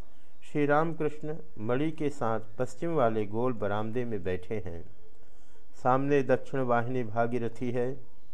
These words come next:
पास ही कनेर, बेला, जूही, गुलाब, कृष्णचूड़ा आदि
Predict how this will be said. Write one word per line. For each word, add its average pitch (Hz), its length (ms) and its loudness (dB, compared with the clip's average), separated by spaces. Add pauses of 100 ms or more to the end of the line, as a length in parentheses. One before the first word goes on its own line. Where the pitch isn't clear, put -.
(600)
पास 143 300 4
ही 156 120 0
कनेर, 131 560 2 (120)
बेला, 120 520 4
जूही, 117 600 0 (200)
गुलाब, 110 520 2 (380)
कृष्णचूड़ा 120 800 0 (240)
आदि 135 320 2